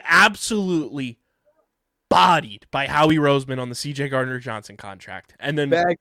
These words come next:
Speaker 2: fumble.
Speaker 1: Twitter fingers about your client getting screwed on a contract, which we will get into that contract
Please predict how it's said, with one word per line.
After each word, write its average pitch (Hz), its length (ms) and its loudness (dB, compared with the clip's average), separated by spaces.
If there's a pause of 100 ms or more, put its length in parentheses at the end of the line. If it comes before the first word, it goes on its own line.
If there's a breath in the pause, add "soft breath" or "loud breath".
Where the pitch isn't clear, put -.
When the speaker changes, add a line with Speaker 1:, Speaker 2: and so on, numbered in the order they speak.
(100)
Speaker 2:
fumble. 135 260 -6
Speaker 1:
Twitter 226 420 6
fingers 131 680 -4 (420)
about 156 560 4 (420)
your 160 200 0
client 180 480 2
getting 160 260 2
screwed 185 640 4
on 135 140 4
a 131 40 -6
contract, 143 680 -6 (180)
which 165 200 -2
we 165 140 -2
will 285 120 4
get 247 180 6
into 240 240 -2
that 165 180 2
contract 165 600 -6